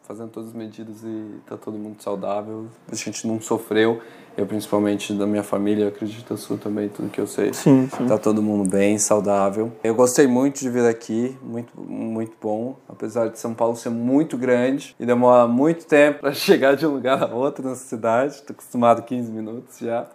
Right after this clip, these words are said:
Speaker 1: Mas isso é muito bom de ter essa oportunidade. É, que tal? Eu queria falar, a gente comentou esses tempos de descentralização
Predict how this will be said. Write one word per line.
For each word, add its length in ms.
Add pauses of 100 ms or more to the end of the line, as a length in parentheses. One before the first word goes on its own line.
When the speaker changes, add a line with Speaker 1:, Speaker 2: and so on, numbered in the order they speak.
Speaker 1:
Mas 200
isso 120
é 20
muito 300
bom 180
de 380
ter 160
essa 180
oportunidade. 880
É, 220
que 240
tal? 720
Eu 360
queria 880 (200)
falar, 500
a 100
gente 520
comentou 600
esses 300
tempos 480
de 160
descentralização 1300